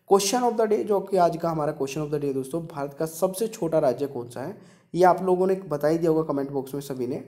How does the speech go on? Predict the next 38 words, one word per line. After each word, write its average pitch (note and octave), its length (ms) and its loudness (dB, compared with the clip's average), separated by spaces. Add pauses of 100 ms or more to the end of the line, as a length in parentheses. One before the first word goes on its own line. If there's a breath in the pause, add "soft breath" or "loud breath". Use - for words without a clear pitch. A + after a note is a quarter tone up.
(1000)
तो F3 80 -6
दोस्तों F#3 480 4
देखिए, F3 240 0
यहाँ D#3 360 0
पर F#3 180 -2
दोस्तों E3 340 -4
जो F3 100 -2
पूछा D#3 340 -4
गया D3+ 140 0
ना E3 80 -4
सबसे D#3 340 -4
छोटा C#3+ 260 -4
राज्य, A#2+ 400 -6 (300 soft breath)
वो F#3+ 140 6
क्षेत्रफल G3 500 0
के F3+ 80 -6
हिसाब A#2 260 -4
से, - 300 -10
अगर G3 280 2
जनसंख्या F3 500 -2
के G#3 100 0
हिसाब E3+ 220 0
से E3+ 140 -6
पूछा E3+ 340 -6
जाता D3 320 -4
तो - 380 -12
उसमें G3 180 2
मेंशन C3 420 0
होता, A2 380 -12
ठीक D#3+ 140 -6
है? G#3 160 -8 (380 loud breath)
तो G#3 260 4
ये F3 180 2
आपका F#3 300 4
हो D3+ 80 2
जाएगा C#3+ 220 -2
दोस्तों C#3+ 600 -6
गोवा। A2+ 380 -2